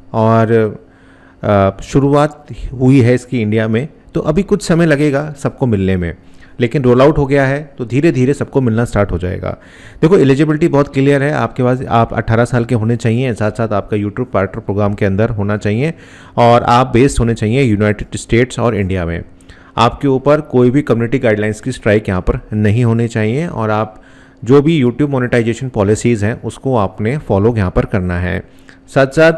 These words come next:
आपको, मतलब, आपकी terms and conditions, community guidelines and plat-, अ, platform policies आपको यहाँ पर करनी ही करनी है। आप कैसे करोगे वो मैं बताऊँगा, वैसे यहाँ पर लिखा हुआ भी है कि आप YouTube स्टूडियो में जाएंगे, अर्न के सेक्शन में जाएंगे,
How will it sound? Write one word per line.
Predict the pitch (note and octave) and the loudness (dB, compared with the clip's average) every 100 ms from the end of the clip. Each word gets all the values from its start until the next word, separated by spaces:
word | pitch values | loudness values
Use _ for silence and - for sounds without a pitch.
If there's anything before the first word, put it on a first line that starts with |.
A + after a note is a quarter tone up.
| - - - | -2 -20 -6
आपको, | A2 A2+ A2+ - B2 | 0 0 0 -4 0
मतलब, | A#2+ A#2 - F#2 | 0 -2 -6 -2
आपकी | G#2 - A2 | -2 0 -2
terms | A2+ A#2+ | 2 0
and | C3 B2+ | 2 0
conditions, | A2+ A2 A2 A#2+ A#2 A2+ | 0 0 0 0 -2 -4
community | - G2 G2+ G#2+ B2 | -6 -6 -4 -2 2
guidelines | A2+ A2 A2 A2 A2 | 4 4 2 0 -2
and | A2+ | -6
plat-, | A2 G2+ - | -2 -4 -4
अ, | F2 G2+ G2 | -4 -2 -2
platform | A2 A2 - A#2+ A2+ | 0 -2 -2 -4 0
policies | F#2+ G2 B2+ A#2+ | 0 0 0 0
आपको | F#2 - G#2+ | -2 0 0
यहाँ | F#2+ F2 | 0 0
पर | C#3 | -2
करनी | - - G#2+ G#2 | -2 -2 0 0
ही | F#2+ | 0
करनी | D#2+ E2+ E2+ | -4 -6 -8
है। | D#2+ - - - - - - - | -8 -10 -16 -20 -20 -20 -20 -4
आप | A2+ B2 | -2 0
कैसे | C3+ A#2+ D3+ | 0 0 0
करोगे | D3 C#3 C#3 D3+ | 2 0 0 -2
वो | D3+ A#2+ | -2 0
मैं | B2 | 2
बताऊँगा, | G#2+ A#2 A#2+ C3 | 2 2 2 2
वैसे | B2 A2+ A#2+ | 2 2 2
यहाँ | G#2 | 2
पर | G2+ | 2
लिखा | G#2 G2+ A2+ | 0 2 2
हुआ | A#2+ | 2
भी | A#2+ B2+ | 2 0
है | G#2+ C#3+ - - - | -2 -6 -14 -12 -4
कि | A#2 | 0
आप | A2 A2 | 0 -2
YouTube | G#2+ G#2+ A2+ C3 A#2 | -4 -2 -2 -2 -4
स्टूडियो | - G#2+ A2+ | -2 0 2
में | A2+ | 0
जाएंगे, | A2 G#2+ B2 | 0 -2 -2
अर्न | G2+ G#2+ | -4 -4
के | A2+ | -4
सेक्शन | A#2 G#2 A2+ | -4 -4 -4
में | G#2+ | -4
जाएंगे, | G#2 G2 A2 | -2 -2 -2